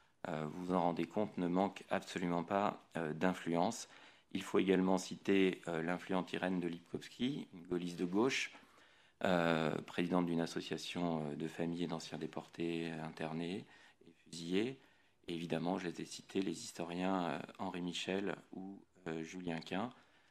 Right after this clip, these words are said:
Sur le plan religieux, le réseau se veut également œcuménique, hein, puisque en dehors du révérend père Riquet, euh, il faut noter la présence d'un pasteur protestant, hein, Charles Westphal,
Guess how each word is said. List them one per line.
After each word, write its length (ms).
Sur 160
le 60
plan 220
religieux, 800
le 140
réseau 260
se 160
veut 160
également 380
œcuménique, 560
hein, 140
puisque 400
en 120
dehors 260
du 120
révérend 400
père 200
Riquet, 540
euh, 400
il 80
faut 120
noter 260
la 120
présence 520
d'un 200
pasteur 340
protestant, 600
hein, 100
Charles 260
Westphal, 560